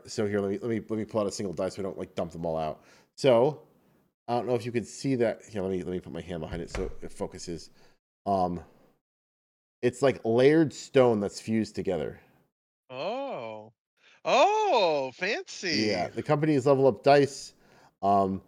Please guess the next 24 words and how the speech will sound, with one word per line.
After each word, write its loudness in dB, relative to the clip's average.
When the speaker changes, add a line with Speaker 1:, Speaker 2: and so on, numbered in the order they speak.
Speaker 1:
they 6
also 4
give, 2
they 2
gave 6
me 2
Tim -2
Tam, 0
they 4
give 4
you 0
Tim -2
Tams 0
with -8
the -8
purchase 2
'cause -4
they're, 2
like, -4
a -6
British 2
company. -2
Um, 4
um, -4